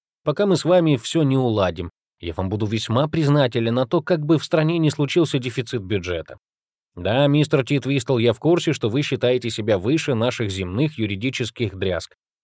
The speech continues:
Но позвольте заверить вас, будь адвокаты военными самолётами, на моём фюзеляже красовались бы названия множества неприкосновенных государственных учреждений,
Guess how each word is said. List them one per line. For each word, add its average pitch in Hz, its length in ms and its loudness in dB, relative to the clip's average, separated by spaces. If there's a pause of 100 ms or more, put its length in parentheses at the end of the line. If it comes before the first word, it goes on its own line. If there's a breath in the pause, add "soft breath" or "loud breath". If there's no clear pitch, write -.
(120)
Но 92 100 -4
позвольте 139 500 2
заверить 127 460 0
вас, 101 240 -2 (240)
будь 143 220 0
адвокаты 123 500 2
военными 113 480 0
самолётами, 147 640 2
на 143 140 4
моём 175 260 4
фюзеляже 151 540 4
красовались 147 640 2
бы 147 160 2
названия 143 480 4
множества 147 580 4
неприкосновенных 127 960 0
государственных 110 800 0
учреждений, 104 720 -2